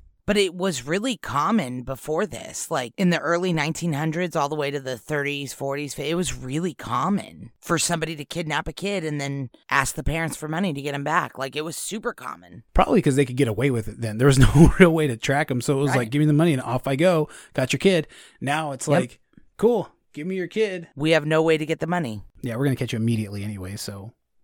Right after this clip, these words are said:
Speaker 2: whatever.
Speaker 1: Yeah, there's no way to get the money.
Speaker 2: "Let me give you my routing and account number so you can just transfer it into my bank account." Like, <laughs> you know, that's, that's not how we're doing things anymore.
Speaker 1: Yeah, one, you can't leave it in a bag in the park anymore either. Like, there's gonna be tons of F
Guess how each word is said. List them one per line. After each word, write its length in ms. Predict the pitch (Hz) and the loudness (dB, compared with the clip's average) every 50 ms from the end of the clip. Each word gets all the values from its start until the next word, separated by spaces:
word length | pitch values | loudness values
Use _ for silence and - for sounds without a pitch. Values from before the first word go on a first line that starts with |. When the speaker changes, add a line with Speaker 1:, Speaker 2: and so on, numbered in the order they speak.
| _ | _
Speaker 2:
whatever. 240 | - 110 107 104 95 98 | -20 -20 -18 -18 -12 -6
Speaker 1:
Yeah, 120 | - 185 | -2 -2
there's 180 | 151 131 123 117 | -2 -2 -2 -2
no 240 | 143 147 151 151 151 | 0 0 2 2 2
way 200 | 151 143 143 139 | 2 2 0 0
to 80 | 131 135 | -2 -2
get 140 | 123 131 - | -4 -6 -6
the 60 | - | -6
money. 380 | 120 131 127 117 87 - 104 - - - | -6 -6 -6 -8 -10 -12 -16 -16 -6 0
Speaker 2:
"Let 100 | 156 175 | 2 4
me 60 | 208 | 4
give 120 | 202 226 214 | 4 4 4
you 60 | 233 | 2
my 140 | 220 170 156 | 2 2 2
routing 400 | 151 147 156 147 180 180 180 170 | 4 4 4 6 4 4 2 0
and 80 | 160 139 | 0 -2
account 340 | 127 - - - 175 196 - | -4 -6 -4 -4 -4 -2 -2
number 280 | 139 131 123 117 123 123 | -4 -4 -2 -2 -4 -4
so 120 | - - | -4 -4
you 40 | 139 | -2
can 100 | 135 139 | 0 0
just 200 | 131 127 113 - | -2 -2 -4 -6
transfer 360 | - - 147 147 147 - 151 | -4 -2 -2 -2 0 0 0
it 60 | 147 | 2
into 120 | 147 151 147 | 2 2 0
my 120 | 135 117 | -2 -4
bank 240 | 104 104 131 160 - | -4 -4 -2 -2 -4
account." 360 | - - - 117 117 127 131 | -4 -8 -8 -8 -8 -8 -6
Like, 180 | 123 127 120 123 123 - - | -8 -8 -8 -8 -10 -12 -14
<laughs> 160 | - - - - | -16 -10 -6 -4
you 160 | - - - - | -2 0 2 2
know, 120 | 185 151 - | 2 2 2
that's, 420 | - 156 - - 160 - - - - _ _ _ | 0 -4 -4 -6 -10 -10 -10 -12 -12 _ _ _
that's 120 | - - - | -8 -4 0
not 100 | 170 160 | 0 2
how 80 | 156 | 2
we're 100 | 151 151 | 2 0
doing 220 | 143 156 156 160 147 | 0 0 0 0 0
things 240 | 131 131 123 117 | -2 -6 -6 -8
anymore. 440 | 117 107 107 104 104 98 95 98 113 - _ _ | -8 -8 -8 -8 -10 -10 -12 -14 -16 -18 _ _
Speaker 1:
Yeah, 260 | 175 151 139 120 110 | -12 -10 -10 -10 -8
one, 260 | 85 131 160 160 151 | -8 -6 -6 -4 -6
you 80 | 143 127 | -8 -8
can't 240 | - 170 170 143 - | -8 -8 -8 -6 -6
leave 120 | 160 156 | -8 -8
it 60 | 143 | -6
in 80 | 139 139 | -8 -10
a 60 | 139 | -10
bag 360 | 127 113 147 147 147 147 147 | -6 -4 -2 0 0 0 -2
in 100 | 143 139 | -4 -8
the 60 | 131 117 | -10 -8
park 320 | - 131 156 175 170 - | -4 -2 -2 -2 -2 -4
anymore 360 | 139 131 127 127 127 127 127 | -8 -10 -10 -10 -10 -10 -10
either. 400 | 127 147 160 147 120 - 101 120 135 | -10 -12 -12 -12 -14 -14 -14 -14 -14
Like, 280 | 131 120 110 110 - _ _ _ _ | -12 -12 -14 -14 -16 _ _ _ _
there's 140 | - 139 131 | -10 -8 -6
gonna 100 | 190 180 | -6 -6
be 100 | 151 147 | -6 -6
tons 300 | 139 - 127 165 185 170 143 | -8 -8 -6 -6 -4 -6 -6
of 80 | 135 | -6
F 120 | 135 127 | -8 -10